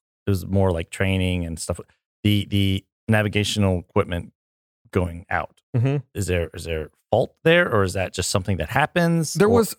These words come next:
Speaker 2: <sighs> there was poor maintenance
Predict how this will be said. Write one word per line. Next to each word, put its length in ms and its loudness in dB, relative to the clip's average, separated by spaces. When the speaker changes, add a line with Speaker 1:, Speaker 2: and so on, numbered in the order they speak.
Speaker 2:
<sighs> 440 -6
there 120 4
was 220 4
poor 840 4
maintenance 880 2